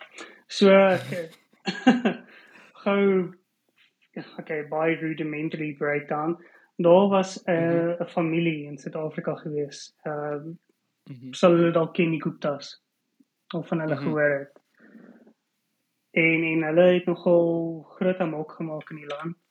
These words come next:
Speaker 1: uh, in
Speaker 2: Mhm.
Speaker 1: samewerking met ons vorige president en, en, en sy, ehm,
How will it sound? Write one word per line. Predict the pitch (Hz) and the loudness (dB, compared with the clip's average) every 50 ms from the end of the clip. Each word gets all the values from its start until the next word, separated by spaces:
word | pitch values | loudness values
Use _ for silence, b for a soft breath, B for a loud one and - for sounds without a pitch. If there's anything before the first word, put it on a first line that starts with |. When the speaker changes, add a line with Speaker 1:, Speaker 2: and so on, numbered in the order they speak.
| _ _ - | _ _ -4
Speaker 1:
uh, | 151 143 143 147 143 143 147 147 151 165 170 175 - - | -4 -2 -2 -2 -4 -4 -6 -8 -10 -12 -14 -16 -10 -2
in | - 170 | -2 0
Speaker 2:
Mhm. | |
Speaker 1:
samewerking | 160 156 165 170 165 170 170 156 156 156 151 151 151 - 165 156 151 151 | 2 4 4 4 6 4 4 4 2 2 2 0 -2 -4 -6 -6 -4 -4
met | 156 151 151 147 - _ _ _ _ _ 180 | -4 -4 -6 -8 -10 _ _ _ _ _ -8
ons | 170 147 147 - | -6 -6 -8 -4
vorige | - 175 170 170 156 - 156 | 0 2 4 4 2 0 -4
president | - - 160 143 156 147 147 151 151 151 156 156 - _ _ _ _ _ _ _ _ _ _ _ _ _ _ _ _ | -6 -6 -6 -6 -6 -4 -4 -4 -4 -4 -6 -8 -8 _ _ _ _ _ _ _ _ _ _ _ _ _ _ _ _
en, | 180 160 160 156 151 151 165 175 | -2 -2 -2 -2 -4 -8 -8 -8
en, | 170 151 151 156 156 165 | -8 -6 -6 -8 -8 -10
en | 185 170 156 156 147 - | -10 -8 -6 -6 -8 -10
sy, | - - - - - 151 147 147 151 151 147 | -12 -18 -12 -8 -6 -4 -2 -2 -2 -2 -4
ehm, | 143 143 143 143 143 | -4 -4 -6 -8 -12